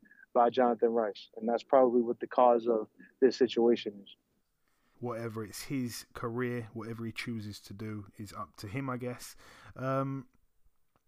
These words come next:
Speaker 2: elsewhere on the card, we had Frank, who I'm gonna, I'm gonna, I've renamed him after what you said last week, Eddie, 'cause you were a hundred percent right. I'm gonna call him Frank No Urgency Sanchez.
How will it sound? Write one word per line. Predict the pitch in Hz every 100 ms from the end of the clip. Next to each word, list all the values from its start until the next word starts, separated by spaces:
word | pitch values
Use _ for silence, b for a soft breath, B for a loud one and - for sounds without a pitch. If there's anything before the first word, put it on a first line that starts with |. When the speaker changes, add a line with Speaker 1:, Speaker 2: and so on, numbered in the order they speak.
| - -
Speaker 2:
elsewhere | 147 156 147 - 139
on | 127 120
the | 117
card, | - 147 139 135 131 -
we | 127 131
had | 110 123
Frank, | - - - 196 208 - - - -
who | 156 151
I'm | 165
gonna, | 180
I'm | 175
gonna, | 180 185 156 -
I've | 143 143
renamed | 196 196 190 180 151
him | 120
after | 123 117 123
what | 127
you | 110 127
said | - 123
last | 120 113 110
week, | 123 113 110
Eddie, | 101
'cause | - 107
you | 117
were | 123 104 - -
a |
hundred | 113 143 131 110
percent | 107 - 120 92 -
right. | 110 113 98 - b b
I'm | 123
gonna | 123
call | 123 135 127
him | 123 -
Frank | - - 185 196 196 - -
No | 139 147 170 175 165
Urgency | 156 165 160 131 143 117 - 139
Sanchez. | 123 - 143 151 131 127 104 87